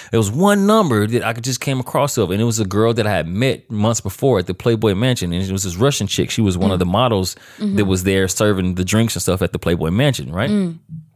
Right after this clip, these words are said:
Speaker 1: Happen to remember her number, but she's, like, stuck on me. She's, like, really into me, right?
Speaker 2: Yeah.
Speaker 1: And I've been going to visit her, her mom and her son. You know, mom would cook for me and everything and cook the
Speaker 2: Mm.
Speaker 1: Russian dishes. It was,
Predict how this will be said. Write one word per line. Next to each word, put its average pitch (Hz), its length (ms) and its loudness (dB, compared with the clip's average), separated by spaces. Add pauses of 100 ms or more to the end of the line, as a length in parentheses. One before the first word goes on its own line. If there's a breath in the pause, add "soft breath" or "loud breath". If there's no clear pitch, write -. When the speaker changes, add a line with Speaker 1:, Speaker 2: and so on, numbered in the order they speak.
(680 loud breath)
Speaker 1:
Happen 160 200 -4
to 147 80 0
remember 170 240 4
her 180 100 4
number, 165 340 2
but 107 140 2
she's, 143 300 0
like, 123 180 2
stuck - 320 0
on 101 160 2
me. 82 120 -2
She's, 113 240 0
like, 95 160 0
really 127 360 2
into 127 280 2
me, 67 280 -2
right? 90 220 2
Speaker 2:
Yeah. 190 300 0 (160)
Speaker 1:
And 113 260 -4
I've 123 220 0
been 131 200 2
going 120 220 4
to 120 60 2
visit 101 300 2
her, 104 220 2
her 110 120 2
mom 98 360 2
and 98 80 -2
her 104 120 -2
son. 90 400 0
You 95 80 2
know, 90 180 2
mom 95 300 2
would 92 100 -4
cook - 180 -4
for - 100 -2
me 92 120 0
and 92 80 0
everything 90 480 0
and 92 100 -6
cook 101 200 -4
the 92 80 -2
Speaker 2:
Mm. 90 60 -2
Speaker 1:
Russian 92 260 0
dishes. 90 260 -4
It 90 60 -2
was, 90 160 -8